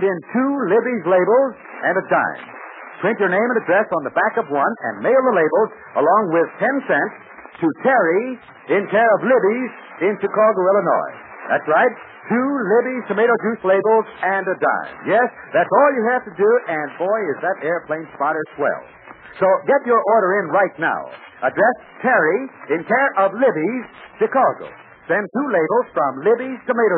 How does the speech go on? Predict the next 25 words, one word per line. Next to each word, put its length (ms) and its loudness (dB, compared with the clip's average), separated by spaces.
juice 260 -2
and 100 -2
a 80 2
dime. 420 -2
And, 80 -2
of 160 -8
course, 260 -2
enclose 380 -4
your 160 -6
full 240 0
name 240 -4
and 60 -10
address. 300 -6
Gosh, 340 -2
will 220 -2
you 120 -4
be 140 -6
thrilled? 400 -2
Well, 80 4
I 120 2
sure 160 2
hope 180 2
every 240 0
one 180 -2
of 80 -8